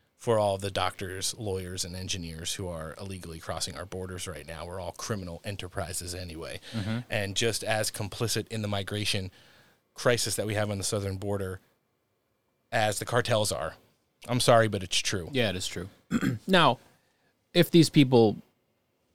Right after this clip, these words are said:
Speaker 2: are being tricked into getting on these buses, that is
Speaker 1: Mm-hmm.
Speaker 2: fucked up and that's wrong. But at the same time, a lot of these people, they don't care where they're going.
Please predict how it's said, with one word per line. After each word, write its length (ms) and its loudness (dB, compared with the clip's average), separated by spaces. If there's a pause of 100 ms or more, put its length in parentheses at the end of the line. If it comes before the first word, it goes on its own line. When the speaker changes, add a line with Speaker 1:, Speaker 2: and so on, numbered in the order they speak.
(200)
Speaker 2:
are 360 8
being 240 8
tricked 360 4
into 200 4
getting 200 4
on 140 4
these 140 2
buses, 380 2
that 120 2
is 140 0
Speaker 1:
Mm-hmm. 100 0
Speaker 2:
fucked 160 -2
up 220 0
and 100 0
that's 160 -4
wrong. 320 0 (680)
But 120 2
at 80 0
the 60 -10
same 240 2
time, 380 2 (400)
a 80 -2
lot 180 4
of 80 2
these 140 -2
people, 260 -2
they 140 0
don't 140 2
care 160 2
where 300 0
they're 160 -2
going. 300 -8